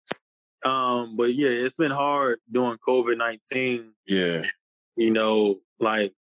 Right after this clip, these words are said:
Speaker 1: I kinda depended on doing pop-up shops because you can, you know, you can bring your product and meet people in person. You can build relationships like that. You know, it's, it's easy to have a website and try to, you know, run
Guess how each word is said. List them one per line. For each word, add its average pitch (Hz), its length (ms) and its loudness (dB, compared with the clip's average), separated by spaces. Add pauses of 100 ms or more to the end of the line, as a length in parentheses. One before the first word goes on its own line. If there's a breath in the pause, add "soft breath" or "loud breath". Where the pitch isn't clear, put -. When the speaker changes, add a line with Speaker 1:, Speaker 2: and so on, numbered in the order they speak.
(240)
Speaker 1:
I 113 140 0
kinda 123 280 0
depended 131 420 2
on 117 180 2
doing 107 300 2
pop-up 110 380 0
shops 107 600 -2 (1080)
because 117 440 2
you 123 100 2
can, 120 80 2
you 147 60 4
know, 151 100 2
you 127 140 0
can 110 280 0 (120)
bring 117 220 2
your 104 160 0
product 127 400 0
and 104 120 -2
meet 113 140 0
people 110 280 -2
in 101 160 -6
person. 117 480 0
You 113 100 4
can 104 280 -4 (720)
build 113 220 4
relationships 107 600 2
like 98 200 0
that. 113 280 0
You 107 60 -2
know, 110 180 2
it's, 117 160 0
it's 120 220 0
easy 139 260 2
to 113 120 0
have 117 180 0
a 107 60 2
website 135 760 0 (600)
and 117 340 -2
try 123 280 -2
to, 110 60 2
you 113 100 0
know, 107 200 0
run 110 260 -2